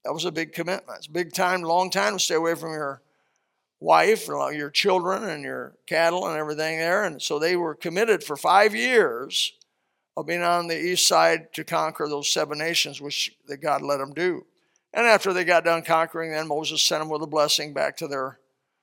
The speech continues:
back to their children and their wives, and they took a lot of the spoil that they had gathered and took it over there also. So it ended well.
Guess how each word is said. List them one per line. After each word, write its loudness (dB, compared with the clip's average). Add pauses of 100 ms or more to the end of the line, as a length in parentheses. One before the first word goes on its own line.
(720)
back 0
to -6
their -4
children -2
and -10
their -2
wives, 2
and -8
they -6
took -4
a 2
lot 4
of -4
the -6
spoil 2
that -4
they -2
had -4
gathered 0
and -12
took -10
it -6
over -4
there -4
also. 0
So -2
it 2
ended 0
well. 0